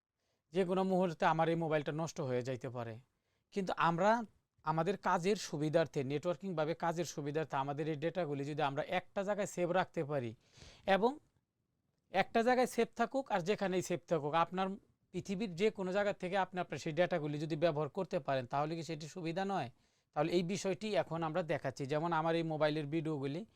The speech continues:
এখন আপনারা একটু স্ক্রিনে লক্ষ্য করুন। আমি এই মোবাইলের ডেটাগুলি আমি যে সেট আপ করে রাখছি, সেট আপটা আমি পরবর্তী ভিডিওতে দেখাবো। আজকে যদি প্রতিফলনটা দেখাচ্ছি যে আমি যে সেট আপ করে রাখছি, আমি আমার সেই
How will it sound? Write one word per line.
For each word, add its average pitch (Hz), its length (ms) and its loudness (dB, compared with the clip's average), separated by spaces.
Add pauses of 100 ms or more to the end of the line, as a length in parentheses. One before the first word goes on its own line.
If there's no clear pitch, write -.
(440)
এখন 156 180 -2 (120)
আপনারা 143 320 -4
একটু - 140 -8 (200)
স্ক্রিনে 160 360 -4 (100)
লক্ষ্য 147 220 -4 (100)
করুন। 185 180 -4 (100)
আমি 147 160 -4 (220)
এই 151 60 -2 (100)
মোবাইলের 147 380 0
ডেটাগুলি 156 460 -4 (160)
আমি 139 220 -4
যে 151 140 -2
সেট 143 220 -6
আপ - 140 -12
করে 214 260 -2
রাখছি, 127 300 -6 (500)
সেট 156 180 -6
আপটা 175 200 -4
আমি 170 180 -2
পরবর্তী 190 460 0
ভিডিওতে 156 380 -6
দেখাবো। 135 280 -2
আজকে 151 200 -8
যদি 139 200 -6
প্রতিফলনটা 151 640 -6
দেখাচ্ছি 123 380 -6 (580)
যে 147 120 0
আমি 147 180 2
যে 175 120 0
সেট 160 200 -4
আপ 160 60 -4 (100)
করে 190 140 -4 (100)
রাখছি, 151 220 -4 (160)
আমি 147 200 -4
আমার 175 240 -6
সেই 170 140 -4